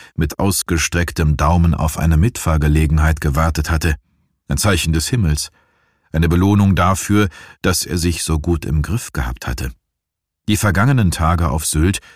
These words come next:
waren für ihn sehr einsam und unerfreulich gewesen. Ein Appartement nahe des Industriegebiets in Westerland, eingerichtet mit Möbeln, die vermutlich bei einer alten Tante übrig geblieben waren.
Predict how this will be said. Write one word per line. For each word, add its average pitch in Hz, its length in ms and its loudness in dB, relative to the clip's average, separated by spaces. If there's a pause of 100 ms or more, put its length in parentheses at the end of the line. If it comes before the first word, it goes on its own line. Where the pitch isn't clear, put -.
(180)
waren 85 320 2
für 80 160 -2
ihn 80 200 0
sehr 82 400 0
einsam 78 560 2
und 76 200 0
unerfreulich 69 720 0
gewesen. 71 540 0 (540)
Ein 98 280 4
Appartement 85 920 0
nahe 85 280 2
des 80 220 0
Industriegebiets 80 1040 -2
in 67 180 -4
Westerland, 73 680 0 (500)
eingerichtet 85 760 0
mit 80 200 0
Möbeln, 92 480 2
die 87 100 0
vermutlich 90 640 0
bei 90 120 0
einer 82 260 2
alten 82 340 0
Tante 113 320 0
übrig 80 420 0
geblieben 78 460 2
waren. 80 340 2